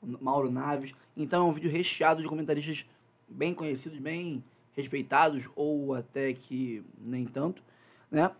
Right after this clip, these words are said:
Mas o, o foco aqui é interessante, é interessante que o Zinho se doeu, porque fizeram uma comparação, e vai ser lógico essa comparação. Quanto mais se, se chegar perto do título brasileiro e Libertadores,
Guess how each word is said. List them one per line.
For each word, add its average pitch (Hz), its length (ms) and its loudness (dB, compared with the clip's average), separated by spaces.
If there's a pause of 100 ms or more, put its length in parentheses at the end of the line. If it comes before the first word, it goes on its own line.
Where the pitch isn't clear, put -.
(420)
Mas 254 320 6
o, 247 140 -6
o 240 140 -2
foco 226 300 4
aqui 220 260 2
é 214 160 8
interessante, 202 420 2
é 220 160 -2
interessante 196 340 2
que 240 60 -4
o 226 80 2
Zinho 220 400 0
se 240 140 -10
doeu, 226 580 10 (400)
porque 151 420 -4
fizeram 156 360 0
uma 151 80 -6
comparação, 170 640 0 (100)
e 220 60 -10
vai 160 160 -8
ser 143 180 -10
lógico 139 380 -4
essa 131 100 -14
comparação. 147 480 -6 (440)
Quanto 208 300 2
mais 185 260 4
se, 180 140 -6
se - 140 -12
chegar 170 240 4
perto 165 280 0
do 156 120 -10
título 160 280 -10
brasileiro 151 540 2
e 175 80 4
Libertadores, 170 680 0